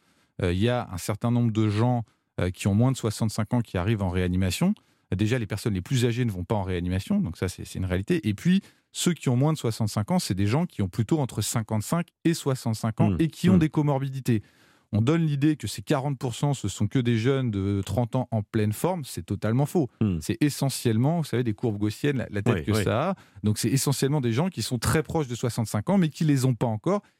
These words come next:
Speaker 1: et qui en plus ont des comorbidités. Donc
Speaker 2: Donc
Speaker 1: ça
Speaker 2: vous dites
Speaker 1: reste
Speaker 2: on
Speaker 1: une
Speaker 2: est dans
Speaker 1: population
Speaker 2: une
Speaker 1: vulnérable.
Speaker 2: forme de dramaturgie d'interprétation des chiffres ?
Speaker 1: On, on est dans une forme de, il faut dire que c'est grave,
Speaker 2: Oui.
Speaker 1: euh, parce qu'il faut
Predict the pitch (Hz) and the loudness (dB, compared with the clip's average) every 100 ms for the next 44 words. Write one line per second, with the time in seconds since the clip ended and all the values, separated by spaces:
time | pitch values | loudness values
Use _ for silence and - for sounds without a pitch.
0 | - 117 127 113 - - 143 120 139 135 | -8 -2 0 2 2 2 0 2 0 0
1 | 135 143 147 127 98 120 127 139 160 156 | -2 -4 0 2 4 4 4 2 2 2
2 | 127 123 113 135 127 117 98 127 117 95 | 2 4 4 4 4 4 4 2 -2 -2
3 | 95 123 117 135 110 123 127 113 107 113 | -2 -2 -4 -4 -2 -2 -2 -2 -4 -2
4 | 113 - 113 110 - 143 147 _ _ _ | -4 -2 0 0 -2 -6 -6 _ _ _
5 | _ _ - 139 - 147 151 165 208 165 | _ _ -2 -2 2 2 4 4 4 2
6 | 117 123 113 - 110 123 180 190 107 120 | 2 0 -2 0 0 2 0 -2 0 2
7 | 170 - 135 - 151 143 131 - 107 - | 2 0 -4 0 0 0 -2 -2 -4 -2
8 | 85 82 120 180 - 80 76 - - 110 | 0 0 0 -2 -4 -4 -4 -8 -6 -4
9 | 92 135 135 147 - | -2 -2 -4 -6 -6